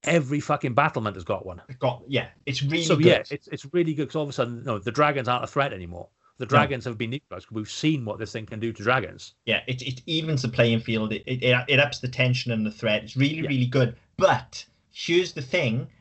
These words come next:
Speaker 2: and I mentioned it earlier as well, but this is where I really wanna hammer this home now because it's
Speaker 1: Yeah.
Speaker 2: gonna become important for the rest of this episode and all of next week's episode.
Speaker 1: Yeah.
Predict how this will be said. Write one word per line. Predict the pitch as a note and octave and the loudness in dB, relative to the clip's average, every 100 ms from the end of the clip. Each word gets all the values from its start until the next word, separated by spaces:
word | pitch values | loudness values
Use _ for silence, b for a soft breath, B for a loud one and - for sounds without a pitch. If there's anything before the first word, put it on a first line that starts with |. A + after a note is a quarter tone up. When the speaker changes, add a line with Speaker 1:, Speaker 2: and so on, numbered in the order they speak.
| _ | _
Speaker 2:
and | B2+ | 0
I | C#3 | 0
mentioned | D#3+ E3+ D3+ F3 D#3+ | 2 0 0 -2 -2
it | - | 0
earlier | C#3+ C#3+ C#3+ C3+ C3 | 0 2 2 2 4
as | B2 | 4
well, | B2+ A#2+ A2 | 6 6 4
but | - | 0
this | C3 B2+ | -2 -2
is | C#3 | 2
where | C3+ | 6
I | B2 | 6
really | A#2+ B2+ B2 A2+ | 6 4 2 2
wanna | A#2+ A2 | 0 2
hammer | - B2+ A#2+ | 2 4 4
this | A2 - | 2 2
home | B2 A2+ | 2 4
now | G#2+ G2 | 2 0
because | G#2+ A#2 G#2 | -2 -2 -4
it's | - | -4
Speaker 1:
Yeah. | |
Speaker 2:
gonna | A2+ | -4
become | A2 B2+ A2 | -4 -4 -4
important | G#2+ - D#3+ E3 E3+ E3 | -4 2 2 4 0 -2
for | - | -8
the | G2+ | -4
rest | G2+ F#2+ G2+ | -4 -4 -2
of | |
this | A#2+ B2 | 0 2
episode | A2+ A#2+ A#2+ A2 | 2 2 0 2
and | G#2+ | 2
all | A2+ B2 | 4 4
of | A2+ | 4
next | G#2+ G#2+ - | 2 -2 -4
week's | G2 G#2 | -6 -6
episode. | F#2 E2+ F2+ E2+ | -6 -6 -6 -4
Speaker 1:
Yeah. | A2+ | -6